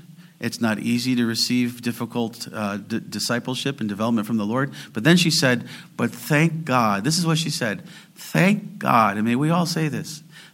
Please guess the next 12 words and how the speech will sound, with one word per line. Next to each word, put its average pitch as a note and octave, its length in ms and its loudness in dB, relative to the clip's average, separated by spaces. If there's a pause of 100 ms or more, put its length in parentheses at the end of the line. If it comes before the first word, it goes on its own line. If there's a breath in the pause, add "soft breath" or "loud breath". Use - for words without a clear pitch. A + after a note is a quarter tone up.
"Thank F#3 360 2
God D3 260 4
he B2+ 140 -2
loves C#3+ 480 -2
me - 140 0
enough G#2+ 680 -2 (640 soft breath)
to - 120 -12
give A#2 320 -4
me - 120 -6
what G#2+ 180 -6
I - 100 -8
need." - 280 -12